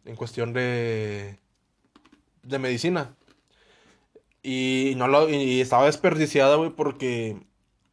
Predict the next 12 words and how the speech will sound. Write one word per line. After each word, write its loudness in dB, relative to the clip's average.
pues, -10
los, -8
no, -8
no -8
tenían, -6
ellos 0
no -2
creían 4
en, -4
en, -8
en -8
la -10